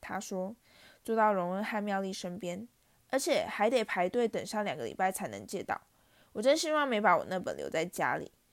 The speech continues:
可是行李箱里装满了洛哈的书，我根本就没办法塞得下。”“你干嘛要找那本书？”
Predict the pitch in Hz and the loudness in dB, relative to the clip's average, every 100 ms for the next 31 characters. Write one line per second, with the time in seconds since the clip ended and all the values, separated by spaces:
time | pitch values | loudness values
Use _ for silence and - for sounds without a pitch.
0 | _ - 233 294 - 262 262 208 220 220 | _ -8 -4 -2 -2 -2 -2 -2 0 -2
1 | 202 - - 208 208 101 73 196 196 202 | -2 -8 -6 -4 -2 -2 -2 -2 -2 -2
2 | 180 170 - 180 185 247 180 175 226 202 | -2 -4 -6 -8 -8 -10 -8 -4 -2 -2
3 | 190 - 175 180 - 190 156 170 - - | -4 -2 -4 -4 -6 -4 -4 -4 -8 -12
4 | - _ _ _ _ _ _ _ _ - | -12 _ _ _ _ _ _ _ _ -10
5 | 190 247 240 180 185 185 87 165 - - | 0 2 4 4 4 2 -4 -6 -8 -10
6 | - - 233 | -12 -14 -16